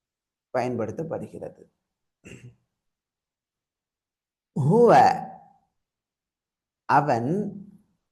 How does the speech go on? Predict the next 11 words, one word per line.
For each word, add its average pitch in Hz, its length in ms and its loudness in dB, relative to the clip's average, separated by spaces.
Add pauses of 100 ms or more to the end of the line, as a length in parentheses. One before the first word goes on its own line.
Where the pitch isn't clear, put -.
(140)
அஸ்கரு 214 840 2
மின்னா 139 840 0 (340)
சின்னன், 117 1120 -6 (200)
வயதால் 120 1040 2 (640)
நம்மை 156 840 -2
விட 220 520 2 (240)
மிக 147 680 -4 (260)
சிறியவன். 101 880 -8 (2250)
ஹத்தி, 214 1120 0 (1080)
என்னுடைய 180 540 4
எழுத்து. 170 840 0